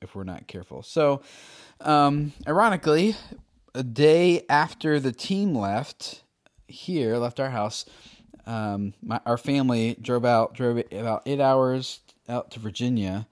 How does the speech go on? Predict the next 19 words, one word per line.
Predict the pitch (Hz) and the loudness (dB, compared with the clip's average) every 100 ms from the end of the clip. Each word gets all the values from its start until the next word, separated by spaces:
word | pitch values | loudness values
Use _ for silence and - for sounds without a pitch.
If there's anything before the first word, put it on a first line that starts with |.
| _ - - - _ _ | _ -20 -20 -20 _ _
to | - 110 | -6 -2
the | 110 107 104 104 107 | 0 2 2 0 -4
Homesteaders | 160 160 175 156 | -6 -2 0 2
of | 143 | 2
America | 131 117 123 127 - - | 2 2 0 -2 -6 -12
conference. | 95 87 92 85 - - - - - - | -10 -10 -10 -12 -10 -10 -10 -16 -20 -8
And | 110 107 104 101 98 101 98 _ _ _ _ _ _ - | -6 -4 -4 -4 -4 -6 -10 _ _ _ _ _ _ -2
I | 117 | 0
wasn't | 110 110 | 0 -2
speaking | - 120 104 | -4 -4 -2
at | 98 92 | -4 -2
this. | 107 | -6
It | |
was | 196 | -4
actually | 440 - 160 | -4 -2 -2
the | 113 | -4
first | - 160 156 - | -4 -6 -6 -6
time | 143 | -6
I | 135 | -6